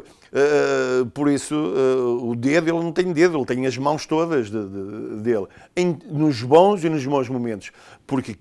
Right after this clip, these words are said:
quando, na parte inicial, quando a equipa não conseguiu ganhar, e principalmente aqui contra Santa Clara, surgiu a desconfiança. Mas Carlos Carvalhal manteve-se coeso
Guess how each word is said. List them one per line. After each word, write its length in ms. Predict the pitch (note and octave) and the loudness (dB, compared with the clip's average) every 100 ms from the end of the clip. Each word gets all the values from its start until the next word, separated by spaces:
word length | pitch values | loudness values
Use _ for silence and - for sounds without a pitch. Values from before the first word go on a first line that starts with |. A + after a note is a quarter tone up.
| - | -4
quando, 440 | - F3+ F3 D#3 | 4 6 6 2
na 140 | C#3 C#3 | 2 2
parte 320 | - D3 D3 | 2 0 -2
inicial, 560 | C#3+ C#3 - C#3+ C#3+ C3 | -4 -4 -4 0 2 2
quando 200 | C#3 C3+ | 2 2
a 40 | |
equipa 300 | B2 C#3+ C3 | 0 -2 -2
não 100 | C3 | -2
conseguiu 360 | B2 B2 C3 A#2 | -4 -8 -6 -2
ganhar, 360 | B2 C3+ C3+ | -2 0 -2
e 40 | B2 | -2
principalmente 680 | C#3 B2+ B2 C3 C#3 C3 | -4 -6 -2 -2 -2 -2
aqui 160 | A#2+ B2+ | -4 -4
contra 260 | A2 B2 A#2+ | -4 -6 -4
Santa 280 | C3 A#2 | -6 -6
Clara, 360 | A2+ B2 B2+ C#3 - - - _ - | -6 -2 -2 -2 -8 -20 -20 _ -18
surgiu 560 | - F3 D3 A#2 F3+ | -6 -4 -2 0 4
a 60 | F3+ | 4
desconfiança. 920 | - F3+ E3+ D#3+ E3 E3+ C3+ A#2+ F#2+ - _ _ _ _ _ _ _ _ _ _ _ _ _ | 4 0 0 2 2 2 0 -4 -4 -10 _ _ _ _ _ _ _ _ _ _ _ _ _
Mas 160 | A#2+ B2+ | -6 -2
Carlos 300 | - D3+ - | 0 0 0
Carvalhal 500 | - D#3+ C#3+ C#3+ E3+ | 0 2 4 6 6
manteve-se 800 | F3 F3+ F3 D#3+ F3 F#3+ - G3 - - | 6 4 4 2 2 2 -4 -10 -14 -18
coeso 680 | - D#3+ E3+ G#3+ G3+ E3 F4+ | -4 2 4 4 2 0 -2